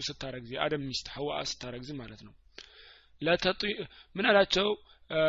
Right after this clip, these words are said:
«ለተጢዓኒ» አላቸው። «አው ለአጅዓለነ ለሁ ቀርኒ» ምን አለ? ለ-፣ እ፣ «ለተጢዓኒ፣ ለተጢዓኒ» አ፣ ትታዘዙኛላችሁ፣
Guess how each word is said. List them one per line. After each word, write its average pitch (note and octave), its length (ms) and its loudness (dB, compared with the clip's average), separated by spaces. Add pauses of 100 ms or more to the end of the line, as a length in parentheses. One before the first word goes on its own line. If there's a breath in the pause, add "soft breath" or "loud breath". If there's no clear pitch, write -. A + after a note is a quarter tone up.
(120)
«ለተጢዓኒ» F#3 1040 4 (840)
አላቸው። B2 400 -4 (260)
«አው F#3+ 180 8 (260)
ለአጅዓለነ E3 880 2 (100)
ለሁ D#3+ 180 2 (340)
ቀርኒ» D#3+ 360 -2 (840 soft breath)
ምን F3 200 0
አለ? F3+ 160 6 (520 soft breath)
ለ-፣ F3+ 320 4
እ፣ F#3 120 2 (560)
«ለተጢዓኒ፣ F#3 800 2 (160)
ለተጢዓኒ» F3+ 680 0 (640)
አ፣ - 80 2 (180)
ትታዘዙኛላችሁ፣ E3 1300 0